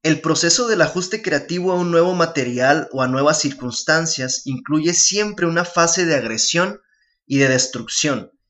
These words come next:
ya que es mediante el acercamiento, la apropiación de y la alteración de las estructuras antiguas como lo desigual se convierte en igual.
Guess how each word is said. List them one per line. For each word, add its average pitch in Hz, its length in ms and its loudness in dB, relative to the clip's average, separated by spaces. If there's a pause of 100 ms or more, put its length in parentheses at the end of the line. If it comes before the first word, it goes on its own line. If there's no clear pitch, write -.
(200)
ya 147 260 0
que 165 200 0
es 170 100 0
mediante 156 520 2
el 127 100 0
acercamiento, 127 1000 -2
la 127 140 -2
apropiación 123 920 -2
de 131 440 -2 (500)
y 131 140 -4
la 123 120 0
alteración 120 760 0
de 160 80 2
las 156 180 2
estructuras 139 720 -2
antiguas 127 720 -4 (480)
como 143 220 4
lo 143 160 8
desigual 139 500 2
se - 180 -2
convierte 139 460 -2
en 120 120 0
igual. 110 340 -8